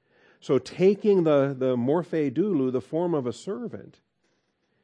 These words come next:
that actually could be a reference to God the Son's active acceptance of God the Father's begotten humanity, because he's the one who took it.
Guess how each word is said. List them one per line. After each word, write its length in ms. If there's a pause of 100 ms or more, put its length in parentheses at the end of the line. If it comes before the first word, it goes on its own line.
(280)
that 300
actually 600
could 320
be 420 (460)
a 120
reference 520
to 140
God 320
the 100
Son's 480 (160)
active 720
acceptance 800
of 160
God 260
the 80
Father's 420
begotten 540
humanity, 720 (760)
because 320
he's 300
the 80
one 240
who 200
took 440
it. 220